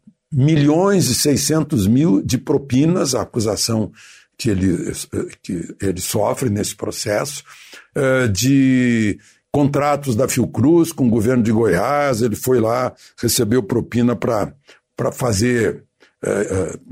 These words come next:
pra soltar o dinheiro, né? Parece que, é, foi, foi isso que aconteceu. Mas, enfim, outra coisa que a gente nota também, que n-, não tá mais se falando,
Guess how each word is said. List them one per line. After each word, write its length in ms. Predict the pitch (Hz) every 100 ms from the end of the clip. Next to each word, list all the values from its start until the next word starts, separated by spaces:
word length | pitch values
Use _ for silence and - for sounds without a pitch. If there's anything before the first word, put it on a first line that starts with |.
| - _ _
pra 100 | 127
soltar 360 | - 151 160
o 60 | 160
dinheiro, 580 | 127 135 123 135 107 -
né? 260 | - 139 120 -
Parece 360 | 101 110 -
que, 240 | - 117 110 - - -
é, 360 | 110 107 101 95
foi, 300 | - 101 87 -
foi 220 | - 95
isso 320 | 92 107 -
que 100 | -
aconteceu. 680 | 110 107 101 113 - - - _ - - -
Mas, 460 | 127 156 156 139
enfim, 320 | 156 160 127 113
outra 260 | 156 190
coisa 240 | - 208 170
que 80 |
a 60 | -
gente 380 | 147 170 - 143
nota 360 | 139 160 156
também, 360 | 147 123 123 165
que 120 | 170
n-, 160 | 131 127 - - _
não 240 | 135 135
tá 220 | 131 139 139
mais 240 | 127 123
se 140 | -
falando, 640 | 113 143 131 185 254 147 101